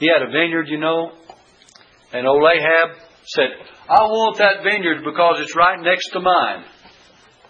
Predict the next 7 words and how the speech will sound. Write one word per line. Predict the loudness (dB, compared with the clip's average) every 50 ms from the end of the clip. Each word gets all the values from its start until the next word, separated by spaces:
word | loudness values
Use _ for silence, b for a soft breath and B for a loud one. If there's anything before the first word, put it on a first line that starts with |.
| _ _ _ _ _ _ _ _ B B B B _ _ _ _ -20 -20 -20 _ _ _ _ _ _ -4
Hope | -4 -2 -2 -2
it | -4 -2
doesn't | -2 -2 -2 -4 -8
remind | -10 -8 -4 -2 -2 0 -2 -4 -8
you | -10
of | -12
anything. | -12 -12 -12 -14 -16 -16 -16 -16 -18 -20